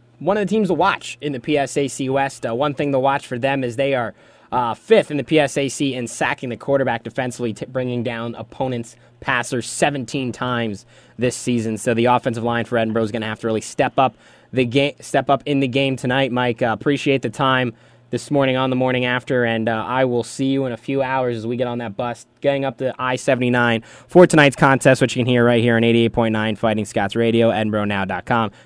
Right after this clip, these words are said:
the TuneIn app, and the Keystone Sports Network. Pregame starting at five forty-five, correct, sir?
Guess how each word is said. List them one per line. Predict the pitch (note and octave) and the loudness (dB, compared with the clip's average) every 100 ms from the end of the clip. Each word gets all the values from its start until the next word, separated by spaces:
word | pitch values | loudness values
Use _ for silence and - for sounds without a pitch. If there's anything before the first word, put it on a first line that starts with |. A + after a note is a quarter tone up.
| - | -14
the | |
TuneIn | B2 B3 G#3 F3 | 2 6 6 6
app, | D3 C#3 _ _ - | 2 -4 _ _ -4
and | C#3+ D3 | -2 0
the | |
Keystone | C3 C#3+ C3+ - C3 B2 | 0 -2 -2 -2 -2 -2
Sports | - B2+ B2 | -2 -2 -2
Network. | B2+ B2 A#2 - | -2 -2 -4 -2
Pregame | D#3 D3+ D3+ C#3+ | 0 2 2 0
starting | - C#3+ C#3+ C3+ | 4 6 6 4
at | A#2+ | 0
five | - D3+ C#3+ C#3 | 4 6 8 4
forty-five, | D3+ C#3 B2 C#3 C3+ A2+ | 4 4 4 4 4 2
correct, | - B2+ C3+ | 2 0 2
sir? | - C#3 | 4 4